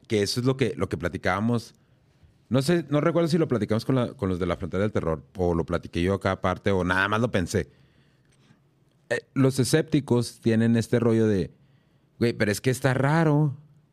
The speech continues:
que, que todas estas mamadas pasen y en la cámara nunca los puedas captar". Mira, si yo pongo lo-, si yo pongo los audífonos aquí en el micrófono, va a haber una distorsión, porque es un campo magnético el que genera,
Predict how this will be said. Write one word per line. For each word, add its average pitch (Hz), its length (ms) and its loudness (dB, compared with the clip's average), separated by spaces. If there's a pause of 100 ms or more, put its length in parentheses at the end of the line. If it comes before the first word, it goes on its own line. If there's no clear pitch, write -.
que, 90 880 2 (680)
que 95 300 2
todas 120 280 0
estas 135 220 0
mamadas 127 680 2
pasen 123 640 0
y 104 120 0
en 95 80 2
la 90 100 0
cámara 120 360 0
nunca 101 380 -2
los 104 140 -4
puedas 92 280 -4
captar". 98 420 -6 (880)
Mira, 120 300 -2 (1120)
si 117 220 0
yo 143 260 2
pongo 160 240 2
lo-, 170 180 0
si 120 180 -2
yo 113 160 0
pongo 131 160 0
los 143 140 -2
audífonos 117 360 -2
aquí 92 120 -6
en 95 80 -4
el 110 60 -2
micrófono, 101 420 -4
va 80 80 -2
a - 20 -2
haber 80 140 -4
una 87 140 -2
distorsión, 80 580 -6 (880)
porque 78 240 -6
es 73 120 -8
un 82 200 -8
campo 73 640 -10
magnético 73 580 -12
el 67 80 -16
que - 100 -20
genera, 107 360 -10